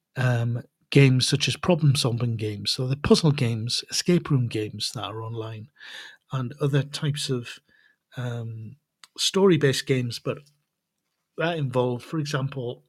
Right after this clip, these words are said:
a journey that the game character has to make, is this information gap and this idea of having to solve problems, find objects, and, and, um, and,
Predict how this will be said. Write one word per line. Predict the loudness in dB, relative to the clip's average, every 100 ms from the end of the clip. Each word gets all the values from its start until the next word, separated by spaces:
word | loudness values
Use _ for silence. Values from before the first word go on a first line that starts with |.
| _ _ _
a | -4
journey | -2 2 2 4 2
that | 0 -4 -8 _ -8
the | -6 -6
game | 2 2 2
character | 0 0 0 0
has | 0 0
to | 0
make, | -4 -4 -8 -14 -16 -14 -14 -14 -20 _ -4
is | -2
this | 0 0 0
information | 2 2 2 2 0
gap | -2 -4 -6 -8
and |
this | -6 -4
idea | -2 -2 0 0
of | -4
having | -6 -8 -8
to | -6 -6 -8 -12 _
solve | -8 -6 -6
problems, | -4 -4 -4 -8 -10 -12 _ _ _ _
find | -8 -2 0 0 -4 -12
objects, | -6 -4 -4 -6 -8
and, | -10 -14 -12 -14 -16 -18 -16 -16 -16 -18 _ -6
and, | -4 -4 -8 -12 -14 -12
um, | -12 -10 -12 -12 -14 -20 _ -20 _ _ _ _ _ _ -8
and, | -6 -4 -6 -10